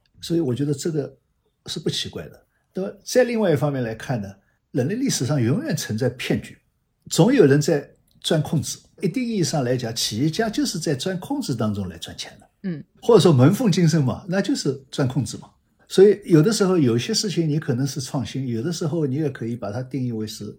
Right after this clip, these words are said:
Speaker 1: 骗局。所以这个我觉得有的时候比较有意思的啊。
Speaker 2: 嗯，嗯。
Speaker 1: 那么现在讲的实际上还是繁花那个时候，
Speaker 2: 嗯。
Speaker 1: 也就是说小平同志南方讲话以后，我们经济又重新步入到改革开放的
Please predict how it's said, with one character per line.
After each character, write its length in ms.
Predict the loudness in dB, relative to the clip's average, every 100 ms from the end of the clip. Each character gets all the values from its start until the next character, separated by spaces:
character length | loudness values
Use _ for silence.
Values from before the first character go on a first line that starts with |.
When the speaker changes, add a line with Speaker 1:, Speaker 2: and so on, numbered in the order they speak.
| _
Speaker 1:
骗 200 | -8 -8
局。 160 | -10 -20 _ _ -10
所 120 | -6
以 40 | -4
这 120 | -4
个 100 | -4
我 120 | -4
觉 100 | -4
得 120 | -6 2
有 140 | 2
的 120 | 4
时 80 | 2
候 60 | 0
比 120 | 0
较 100 | 0
有 200 | 2 2
意 100 | 2
思 200 | 0 0
的 100 | -4
啊。 180 | -4 -4 -10
Speaker 2:
嗯， 80 | -6
嗯。 60 | 4
Speaker 1:
那 80 | 6
么 200 | 6 0 -4
现 180 | 2 4
在 80 |
讲 180 | 4 4
的 80 | 2
实 100 | 2
际 60 | 2
上 80 |
还 100 | 2
是 100 | 0 0
繁 240 | -2 -2
花 160 | 0 0
那 120 | 0
个 80 | -2
时 160 | -4
候， 260 | -8 -10 -8
Speaker 2:
嗯。 160 | -10 -8
Speaker 1:
也 80 |
就 140 | -4 -4
是 80 | -2
说 200 | -4 -4 -12 -14
小 200 | -10 -6
平 160 | -4
同 120 | -2 -2
志 220 | -2 -2
南 240 | -2 -4
方 180 | -4 -4
讲 220 | -4 -6
话 160 | -4 -2
以 100 | -2
后， 260 | -4 -6 -6 -16 -12
我 100 | -6
们 120 | -6
经 200 | -4 -4
济 140 | -4 -6
又 100 | -8
重 280 | -6 -4
新 280 | -4 -4 -8 -14 _
步 100 | -6
入 120 | -6
到 160 | -6 -8
改 220 | -8 -8
革 120 | -8
开 220 | -8 -6 -6
放 220 | -6 -10
的 180 | -10